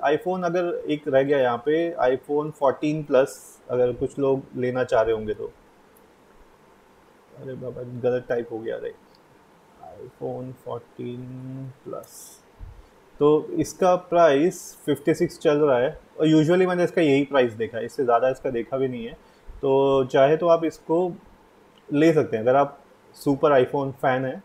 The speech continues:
तो you can try this। So iPhones के लिए यही deal है। बाकी, अ, phones की अगर मैं बात करूँ, तो मैं आपको बाकी phones का भी बता देता हूँ, जो अच्छे phones हैं, जो आप अभी फ़िलहाल ख़रीद सकते हो। अ, sale पे quickly जाते हैं हम लोग।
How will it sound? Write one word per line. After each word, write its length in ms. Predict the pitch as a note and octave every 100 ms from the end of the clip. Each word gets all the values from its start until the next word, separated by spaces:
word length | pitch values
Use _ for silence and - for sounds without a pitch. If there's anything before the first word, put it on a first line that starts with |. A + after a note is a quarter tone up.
| -
तो 60 | C3
you 200 | A#2+ C#3
can 120 | C3
try 300 | C#3 C#3 A2
this। 160 | C3+ - _ _ _ - _ -
So 320 | C3 B2 B2+
iPhones 360 | C3 D3 C#3+ -
के 120 | D3+
लिए 120 | C#3+
यही 340 | C#3 B2+ A#2+ C#3+
deal 260 | C3 B2
है। 180 | A#2 D#3 _ _ _ _ _ -
बाकी, 680 | A#2 A#2+ - D#3+ E3+ F3+ F#3
अ, 100 | - C3 B2+ B2+ B2+ B2+
phones 340 | D#3 D#3 E3+ -
की 160 | F#3
अगर 200 | E3 D#3+
मैं 140 | E3 D3
बात 240 | B2 B2
करूँ, 240 | C#3+ C3+ E3
तो 100 | C#3+
मैं 120 | C3+
आपको 260 | B2+ - C#3
बाकी 360 | B2 A2+ D#3+
phones 260 | D#3 D3+ D3+
का 100 | D#3+
भी 60 |
बता 260 | D#3 C3 C#3+
देता 140 | C#3
हूँ, 80 | E3
जो 80 | F3+
अच्छे 360 | - F3 - F3+
phones 320 | F3+ E3 D#3
हैं, 80 | C#3
जो 100 | D3+
आप 160 | D3+
अभी 200 | D3+ E3
फ़िलहाल 440 | D#3 C#3+ D3+ F3 E3+
ख़रीद 320 | D#3 C#3+ D#3+
सकते 320 | E3 C3+ D#3
हो। 280 | D3 F3 - _ - - -
अ, 280 | A#2+ B2 A#2
sale 360 | - C3 C3+
पे 180 | C#3 D#3
quickly 400 | D3+ C#3 D#3 D3+
जाते 300 | C3 A#2 C#3+
हैं 100 | D3
हम 140 | C3+
लोग। 180 | A#2+ C#3